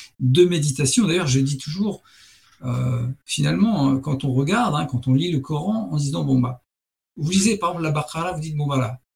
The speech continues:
je vais essayer de, de voir quel est le message.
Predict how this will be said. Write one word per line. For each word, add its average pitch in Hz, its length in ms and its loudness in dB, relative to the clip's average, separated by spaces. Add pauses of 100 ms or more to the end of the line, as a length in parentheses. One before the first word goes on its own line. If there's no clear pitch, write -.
(140)
je 139 120 -4
vais 165 80 -2
essayer 190 220 -2
de, 165 300 -6
de 135 100 -2
voir 185 440 -2 (600)
quel 175 160 0
est 190 60 2
le 175 80 2
message. 160 580 -2